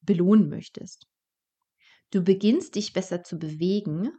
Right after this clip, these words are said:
weil du verstanden hast, dass Bewegung die Sprache deines Körpers ist.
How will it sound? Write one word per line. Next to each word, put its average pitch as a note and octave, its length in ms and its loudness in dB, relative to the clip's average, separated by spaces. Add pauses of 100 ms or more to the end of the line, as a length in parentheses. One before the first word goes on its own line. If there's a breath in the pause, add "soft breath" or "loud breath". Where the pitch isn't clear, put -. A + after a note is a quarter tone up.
(1120)
weil F#3+ 120 0
du F#3+ 80 2
verstanden A3+ 720 0
hast, A#3+ 220 -4
dass F#3+ 160 -8
Bewegung G3+ 640 0
die G3 100 -8
Sprache F3+ 380 -6
deines E3+ 320 -10
Körpers F#3 480 -6
ist. - 440 -16